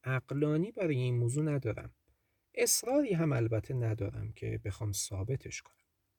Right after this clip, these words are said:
قصدم هم افتادن به ورطهٔ عرفانگرایی و اینجور چیزها نیست.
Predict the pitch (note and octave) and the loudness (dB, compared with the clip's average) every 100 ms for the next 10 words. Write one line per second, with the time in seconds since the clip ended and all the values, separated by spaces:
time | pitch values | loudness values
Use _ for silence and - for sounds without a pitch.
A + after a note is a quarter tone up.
0 | _ _ - - F3+ E3+ D#3 D#3+ D3+ B2+ | _ _ -6 0 2 2 2 2 2 0
1 | - A#2 A#2+ C3+ A#2 A2 G2 - A#2+ B2+ | 0 2 2 2 2 2 0 -2 -4 -4
2 | - G#2+ G#2 - G#2+ G2+ G#2 G2+ G#2+ F3 | -2 -4 -4 -6 -4 -2 0 0 0 0
3 | F3+ D3+ C3+ B2+ A#2 - A2 - A2+ A2 | -2 -2 -2 -4 -4 -6 -6 -6 -8 -8
4 | - - | -6 -8